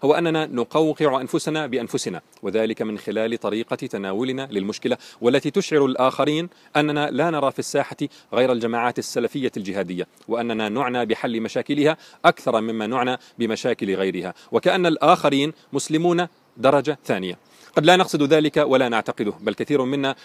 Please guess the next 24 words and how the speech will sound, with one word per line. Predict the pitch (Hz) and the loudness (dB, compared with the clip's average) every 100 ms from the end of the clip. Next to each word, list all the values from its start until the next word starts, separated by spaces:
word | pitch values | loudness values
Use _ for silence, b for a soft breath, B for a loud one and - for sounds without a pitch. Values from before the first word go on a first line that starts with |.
| B | B
ما | 123 135 | 0 0
أخرجه | - 180 151 | 4 4 4
من | 143 135 | 2 0
بيته | 127 131 120 113 b | 0 0 -4 -6 b
وضحى | 101 113 - 165 | 2 4 4 2
بنفسه | 143 175 - 175 185 b b | 2 0 0 0 -2 b b
إلا | 147 131 123 | 0 2 -2
نصرة | 143 - 135 | -2 -2 -2
لهؤلاء | 131 117 127 120 131 123 | -2 0 0 2 0 0
الآخرين، | 120 120 117 110 101 82 _ B B | -2 2 2 2 -4 -8 _ B B
لكن | 127 120 151 143 | 0 2 2 0
تركز | 143 170 - 127 | 2 0 0 -2
جهودنا | 117 123 135 113 104 | 0 0 0 0 0
ومفرداتنا | 95 117 - 123 139 143 127 | 0 0 0 4 4 4 0
باتجاه | 110 107 123 147 | -2 -2 0 0
معين | 143 143 151 165 160 B B | 0 0 2 0 -2 B B
قد | 117 | -2
يعطي | 113 156 120 120 | 4 2 2 0
عنا | 110 160 | 0 0
انطباع | 139 127 139 147 135 131 | 0 -2 0 2 2 0
أننا | 135 131 131 b b | -2 -4 -4 b b
لم | 123 110 | -2 -2
نعد | 92 90 90 | -4 -4 -2
نراهم. | 90 87 87 | -2 -2 -6